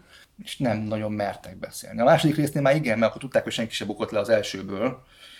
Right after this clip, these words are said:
és nem lett emiatt bántódás, nem bukták ki, nem vették elő. A taxisok is szívesen beszéltek, hát őket ugye live-on sem lehetett. Ők szívesen beszéltek szemben a luxushotelesekkel,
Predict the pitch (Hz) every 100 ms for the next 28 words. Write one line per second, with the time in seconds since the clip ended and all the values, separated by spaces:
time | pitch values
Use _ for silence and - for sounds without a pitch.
0 | - - - 98 101 - 123 110 101 98
1 | 98 98 110 104 104 - 101 - - -
2 | 131 123 101 95 - - 139 143 135 131
3 | - - - - - - - - _ -
4 | - 139 131 143 147 147 - - - -
5 | - 131 123 - 123 120 113 117 113 113
6 | 110 110 110 101 107 101 101 101 117 120
7 | 131 127 139 139 160 156 - _ _ _
8 | _ _ - - - - 143 123 120 117
9 | 120 127 117 - 110 101 107 143 - 156
10 | 156 156 - 165